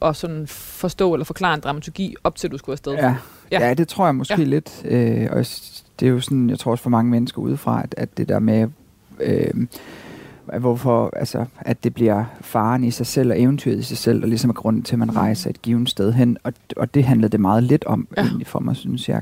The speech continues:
Speaker 2: Kan jeg huske, jeg var selvfølgelig super fascineret af, og, og, øhm, øh, af, af sådan, af, af det at, at, at på en eller anden måde få sådan en forlomme ind i en,
Speaker 1: Mm.
Speaker 2: i en verden,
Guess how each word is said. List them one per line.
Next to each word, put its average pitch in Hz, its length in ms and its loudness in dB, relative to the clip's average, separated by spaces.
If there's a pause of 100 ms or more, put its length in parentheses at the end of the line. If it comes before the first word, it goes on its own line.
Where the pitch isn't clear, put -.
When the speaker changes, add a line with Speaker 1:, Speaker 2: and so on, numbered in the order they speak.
Speaker 2:
Kan - 80 0
jeg 120 80 4
huske, 127 280 -4 (580)
jeg 131 100 2
var 127 60 2
selvfølgelig 147 440 -2
super 151 260 0
fascineret 123 560 4
af, 120 220 4
og, 104 400 -2
og, 120 320 0
øhm, - 360 -4 (1000)
øh, 139 260 2 (140)
af, 120 240 2
af 127 160 0
sådan, 113 460 2
af, 113 280 2 (280)
af 117 140 -2
det 131 280 6
at, 107 280 0 (200)
at, - 100 0 (1000)
at - 60 0 (360)
på - 160 -2
en 151 80 4
eller 131 120 4
anden 104 140 0
måde 120 140 0
få - 180 -4
sådan - 140 -2
en 123 40 0
forlomme 120 680 -2
ind 117 240 2
i 113 120 4
en, 113 80 0
Speaker 1:
Mm. 214 220 -4 (300)
Speaker 2:
i 127 60 4
en 117 140 4
verden, 123 500 0